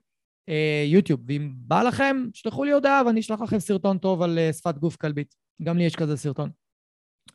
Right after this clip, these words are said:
הסיבה השנייה שבגללה כלבים, אה, אה, עוברים שינויים התנהגותיים בגיל ההתבגרות, ואנחנו נדבר על זה מעט, כי אין לי הרבה מידע על זה, וגם אין לנו הרבה מידע על זה באופן כללי,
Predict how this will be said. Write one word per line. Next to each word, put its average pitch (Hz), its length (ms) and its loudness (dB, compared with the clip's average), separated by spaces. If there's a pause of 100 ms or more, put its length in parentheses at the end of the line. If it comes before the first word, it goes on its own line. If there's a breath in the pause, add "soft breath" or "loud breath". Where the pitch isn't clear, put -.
(600)
הסיבה 196 640 4
השנייה 220 600 4
שבגללה 190 720 2 (180)
כלבים, 160 440 4 (440)
אה, 160 420 0 (720)
אה, 170 80 -6
עוברים 202 320 6
שינויים 196 380 4
התנהגותיים 165 640 0
בגיל 156 220 0
ההתבגרות, 156 300 0
ואנחנו 220 160 0
נדבר 180 180 0
על 233 160 2
זה 175 100 0
מעט, 160 380 0
כי 165 320 -4
אין 185 120 0
לי 233 80 6
הרבה 208 200 4
מידע 170 360 2
על 185 100 4
זה, 175 220 0
וגם 160 320 -4
אין 185 80 0
לנו 175 140 0
הרבה 165 220 0
מידע 156 280 0
על 160 80 0
זה 151 80 -2
באופן 151 320 -4
כללי, 147 320 0